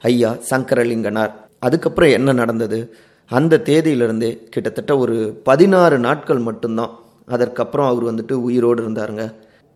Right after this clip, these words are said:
ஆயிரத்தி தொள்ளாயிரத்தி ஐம்பத்தி ஆறாம் ஆண்டு அக்டோபர் பதிமூணாம் தேதி தன்னுடைய உண்ணாவிரத போராட்டத்துல உயிர்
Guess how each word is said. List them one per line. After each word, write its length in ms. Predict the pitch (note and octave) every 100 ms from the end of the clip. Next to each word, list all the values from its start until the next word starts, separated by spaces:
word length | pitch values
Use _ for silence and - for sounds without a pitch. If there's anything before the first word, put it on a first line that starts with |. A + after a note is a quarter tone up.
| _ _ _ _ _ _ _
ஆயிரத்தி 540 | - C3+ D#3+ D3+ C3+ B2+
தொள்ளாயிரத்தி 720 | G#2+ B2+ C#3+ B2+ B2 C3 A#2+
ஐம்பத்தி 480 | B2+ D#3 D3+ C#3+ A#2+
ஆறாம் 340 | B2+ C3+ A#2
ஆண்டு 340 | A#2 A#2+ A#2+ -
அக்டோபர் 520 | B2 B2 E3+ C3+ A#2+
பதிமூணாம் 600 | - B2 D3 C#3+ B2+ G#2+
தேதி 480 | A#2 C3 B2 - -
தன்னுடைய 400 | - B2+ B2+ A#2+
உண்ணாவிரத 600 | A2+ B2+ D#3+ D#3+ C3 A#2 -
போராட்டத்துல 600 | - F2 G2 G2+ - G#2+ - - _ _ _ _ _
உயிர் 360 | - B2 C3+